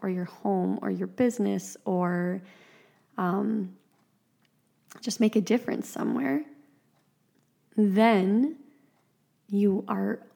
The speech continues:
looking for the proof. You are looking for ways that you can start getting there. And as you start to take those steps, as,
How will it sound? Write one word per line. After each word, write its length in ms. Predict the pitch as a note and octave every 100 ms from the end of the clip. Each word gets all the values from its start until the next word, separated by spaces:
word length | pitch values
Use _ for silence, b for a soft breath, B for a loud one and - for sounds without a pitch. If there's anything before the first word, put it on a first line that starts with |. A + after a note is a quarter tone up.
| -
looking 1000 | G3 G3+ A#3 A#3 F#3+ F#3+ G3 A#3 A#3+ A#3
for 680 | - - F3+ F#3 G3 G#3 G#3 - _ _ _ _ _ -
the 160 | F#3+ F#3+
proof. 580 | - G#2+ - - - - b b b b
You 200 | A3 G#3 G3
are 100 | F#3
looking 540 | G3 A3 A3+ A3+ G#3+
for 240 | - G3
ways 500 | F#3 F3+ F#3 G3+ A3
that 180 | - A3
you 200 | G3+ G3
can 220 | F#3+ F#3
start 800 | F3 - - - F#3 F#3 - - - _ _ _ G#3
getting 360 | F#3+ F#3 F3 F#3
there. 340 | - - F#3+ _ _ _ _ _ _ _ _ _ _
And 160 | - A3
as 160 | A3 F#3+
you 80 |
start 560 | G#3+ - - - G3+ C#4+
to 100 | C4
take 280 | - G3 -
those 180 | F#3 F#3
steps, 380 | - E3+ -
as, 180 | A3+ F#3